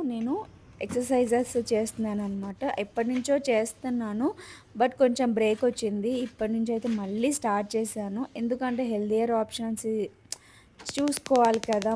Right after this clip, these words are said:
మన హెల్త్ కూడా చాలా ఇంపార్టెంట్ కదా, అందుకే. So ఇంకా నా ఎక్సర్‌సైజ్ హాఫ్ అన్ అవర్ అయితే చేస్తాను. ఎక్సర్‌సైజ్,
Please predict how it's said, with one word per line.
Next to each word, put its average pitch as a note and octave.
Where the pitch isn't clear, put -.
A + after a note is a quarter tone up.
మన G#3+
హెల్త్ A#3
కూడా A#3+
చాలా G3+
ఇంపార్టెంట్ G#3
కదా, G3
అందుకే. G#3
So A#3+
ఇంకా A3
నా A3
ఎక్సర్‌సైజ్ B3
హాఫ్ A3
అన్ A3+
అవర్ A3+
అయితే A#3
చేస్తాను. G#3+
ఎక్సర్‌సైజ్, A#3+